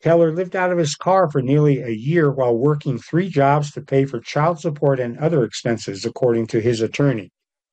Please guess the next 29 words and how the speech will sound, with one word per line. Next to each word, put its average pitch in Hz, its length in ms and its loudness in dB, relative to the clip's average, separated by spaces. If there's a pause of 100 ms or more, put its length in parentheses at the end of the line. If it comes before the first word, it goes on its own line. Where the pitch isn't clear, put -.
(440)
After 143 380 2
the 123 100 -6
Capitol 135 460 0
riot, 135 400 0
he 147 100 -6
lost 147 360 0
a 147 80 -6
job 147 480 0
and 151 320 -2
regular 151 400 0
visitation 143 760 -2
with 131 160 -2
his 117 220 -2
children. 143 580 0 (600)
Last 123 340 0
year, 135 220 -2
he 160 120 -4
signed 160 420 -2
the 151 60 -4
paperwork 151 600 0
for 143 220 0
his 135 160 -2
children 165 480 0
to 151 100 -2
be 127 200 -2
adopted 139 560 0
by 127 200 0
their 120 160 -2
s-, - 200 -8